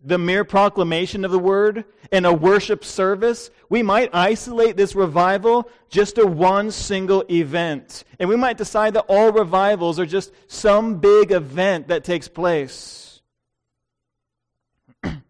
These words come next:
But that's a limited view of revival. It was important that the people not only hear it pow-, powerfully recited, but there needed to be follow-up to understand it.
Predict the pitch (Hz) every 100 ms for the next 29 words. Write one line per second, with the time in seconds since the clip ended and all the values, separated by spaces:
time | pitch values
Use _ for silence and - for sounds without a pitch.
0 | _ - 165 247 202 147 175 196 180 160
1 | 143 165 147 139 131 135 156 127 120 120
2 | _ _ _ _ _ _ _ _ _ _
3 | _ _ _ _ _ _ - - 190 240
4 | 247 - 208 226 180 180 - 202 214 190
5 | 185 214 220 202 - _ - 220 233 226
6 | - 196 214 - - 185 220 214 202 165
7 | 151 - 185 180 214 160 135 170 180 _
8 | _ _ _ 190 175 208 254 294 247 190
9 | 220 - 185 185 247 247 180 156 214 202
10 | 220 202 - - 185 247 220 160 - -
11 | -